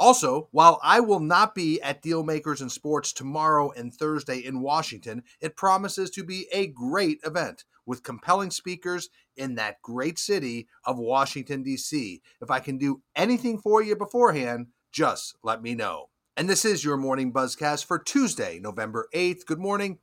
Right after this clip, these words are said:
I'm Abe Madkour. Thank you for listening to the Buzzcast. Let's start with the big news that another major franchise is exploring a sale. Yes, Fenway Sports Group is considering a sale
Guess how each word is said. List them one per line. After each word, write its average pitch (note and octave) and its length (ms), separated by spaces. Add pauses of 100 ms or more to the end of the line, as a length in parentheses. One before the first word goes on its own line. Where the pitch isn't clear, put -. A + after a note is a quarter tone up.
(220)
I'm C#3+ 240
Abe C3+ 220
Madkour. C3 540 (200)
Thank G#3+ 220
you F#3+ 80
for G3 100
listening F#3+ 360
to C3+ 80
the A#2 100
Buzzcast. A#2+ 640 (220)
Let's D3+ 180
start E3 340
with D#3 140
the E3 100
big D#3+ 360
news D#3 420 (180)
that C#3 140
another D#3+ 680 (120)
major E3+ 400
franchise D#3 840
is F#3 200
exploring D#3+ 680
a E3 80
sale. E3+ 560 (220)
Yes, D3+ 320
Fenway F#3 380
Sports F3 440
Group E3+ 300 (260)
is G#3 360
considering F3+ 680
a D#3 80
sale F3+ 480